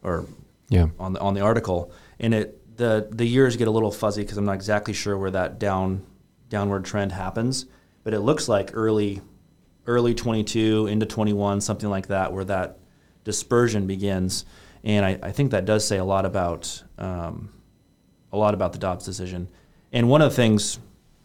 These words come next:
Speaker 1: that I would hope, um, I think the Supreme Court has been highly notable because of things like Roe versus Wade and just the constant emphasis on the Supreme Court. And may-, maybe it's a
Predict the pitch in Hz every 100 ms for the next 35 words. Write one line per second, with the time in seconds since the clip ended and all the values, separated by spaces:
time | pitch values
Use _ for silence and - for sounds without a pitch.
0 | _ _ 117 117 135 226 131 98 101 98
1 | - - - - - 110 104 101 117 -
2 | 147 - - 110 117 127 - 131 127 -
3 | 117 110 104 107 104 98 95 - 110 117
4 | 107 107 104 101 - _ _ _ _ _
5 | _ - - 143 147 143 127 113 120 127
6 | 127 120 117 - 120 160 165 175 175 143
7 | 127 135 135 - - 127 131 139 143 139
8 | 131 120 151 110 107 107 - - - 127
9 | 127 - 117 101 - 120 120 - 135 139
10 | - 113 123 123 113 120 120 120 117 120
11 | - - - - - - 123 120 113 107
12 | - _ 127 139 104 139 170 139 123 -
13 | 113 104 98